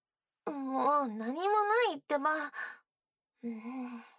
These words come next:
ほら、さっさと見て。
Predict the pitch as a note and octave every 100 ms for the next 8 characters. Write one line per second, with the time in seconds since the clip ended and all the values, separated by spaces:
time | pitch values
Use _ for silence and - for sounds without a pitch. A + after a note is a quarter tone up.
0 | _ _ _ _ _ - - - - -
1 | _ _ - B3 B3 G#3+ G#3 G#3+ - -
2 | - - - _ _ _ - B3+ C4 A#3+
3 | A#3 G#3 A3+ A#3+ A#3+